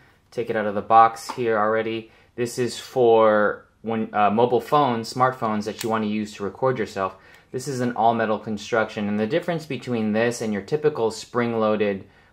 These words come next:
plastic ones are, this is meant for more of a professional use when you're gonna use smartphones,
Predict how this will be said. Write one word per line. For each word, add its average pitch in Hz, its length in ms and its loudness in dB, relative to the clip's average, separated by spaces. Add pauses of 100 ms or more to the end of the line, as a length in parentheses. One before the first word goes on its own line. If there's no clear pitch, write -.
plastic 139 440 2
ones 92 460 -4 (440)
are, 107 140 0
this 117 320 0
is 139 160 -4
meant 117 360 0
for 110 640 4 (720)
more 131 280 2
of 180 80 0
a 180 40 0
professional 123 840 0
use 110 440 -10
when 107 140 -6
you're 101 160 -4
gonna 101 160 -4
use 101 680 -6 (420)
smartphones, 101 1200 -4